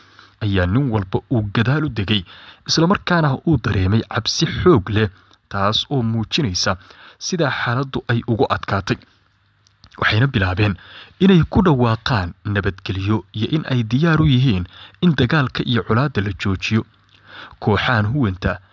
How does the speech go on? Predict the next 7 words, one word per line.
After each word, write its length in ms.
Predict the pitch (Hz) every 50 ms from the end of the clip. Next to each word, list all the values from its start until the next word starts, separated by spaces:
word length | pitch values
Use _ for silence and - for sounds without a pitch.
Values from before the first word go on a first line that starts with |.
| - - _ _
ayaana 640 | - 98 98 98 107 123 117 104 104 107 - - - - -
waxaa 280 | 117 - - - 113 -
dharbaaxada 720 | 117 110 104 101 - _ - 107 101 - - 165 147 131 - -
culus 240 | 113 120 156 185 - - - _
ee 160 | 160 156 147 139
soo 280 | - - - 165 170
gaartay 500 | 165 120 104 95 92 - - - 110 110